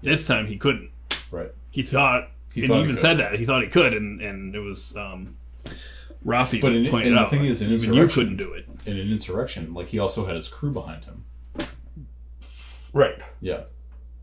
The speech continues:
Speaker 1: He would have had Rafi behind him.
Speaker 2: Yeah.
Speaker 1: But he was on Earth.
Speaker 2: And even then, what happened with Rafi, that still's not clear to me. Why did she get
Speaker 1: Right.
Speaker 2: <laughs> just because she's with him?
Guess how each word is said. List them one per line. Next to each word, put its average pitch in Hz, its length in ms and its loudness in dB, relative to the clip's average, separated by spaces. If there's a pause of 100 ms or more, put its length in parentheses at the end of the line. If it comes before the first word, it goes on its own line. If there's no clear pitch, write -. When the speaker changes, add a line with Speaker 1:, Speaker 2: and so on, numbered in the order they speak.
(220)
Speaker 1:
He 190 140 2
would 190 120 12
have 196 80 12
had 120 100 6
Rafi 117 300 2
behind 90 300 -14
him. 120 120 -14 (280)
Speaker 2:
Yeah. - 140 -10 (2250)
Speaker 1:
But 107 120 -6
he 107 60 -10
was 110 160 -12
on 98 120 -12
Earth. 92 320 -14 (2000)
Speaker 2:
And 120 140 2
even 123 180 2
then, 82 400 -2 (600)
what 104 120 -2
happened 127 200 0
with 90 100 -6
Rafi, 95 320 0
that 76 180 0
still's - 240 -4
not - 140 -16
clear - 180 -14
to - 80 -16
me. - 60 -16 (360)
Why 117 140 2
did 135 120 2
she 135 220 2
get 85 340 0 (520)
Speaker 1:
Right. 95 360 -6
Speaker 2:
<laughs> - 60 -16
just 131 160 -2
because 120 220 2
she's 95 260 -2
with 87 160 -6
him? 151 240 0